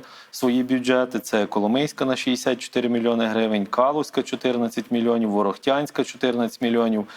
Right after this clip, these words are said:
Вигодська чотири мільйони, Лисецька три мільйони, Я-, Яремчанська та Обертинська понад два мільйони гривень, Отинійська, Брошньоосацька і Переліслянська також не виконали, на жаль, свої бюджети на суму понад один мільйон гривень.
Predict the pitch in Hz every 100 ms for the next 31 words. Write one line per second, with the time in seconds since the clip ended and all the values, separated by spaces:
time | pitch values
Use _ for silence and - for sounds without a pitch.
0 | - - - 98 135 143 147 - 139 -
1 | - 123 120 117 117 117 113 101 101 -
2 | 131 143 - 131 131 123 117 113 117 117
3 | 104 104 107 120 117 113 110 104 135 123
4 | 110 110 - 110 98 101 - 139 151 -
5 | 127 127 120 113 117 117 117 113 110 110
6 | 110 107 - - - - 110 117 113 139
7 | 151 - 117 117 113 113 107 - 135 127
8 | 123 107 107 107 107 - 131 135 - 104
9 | 104 - 127 120 107 117 110 107 104 101
10 | 104 117 110 - 110 101 104 101 120 127
11 | 120 104 - 117 104 113 110 101 101 107
12 | 98 98 98 98 98 -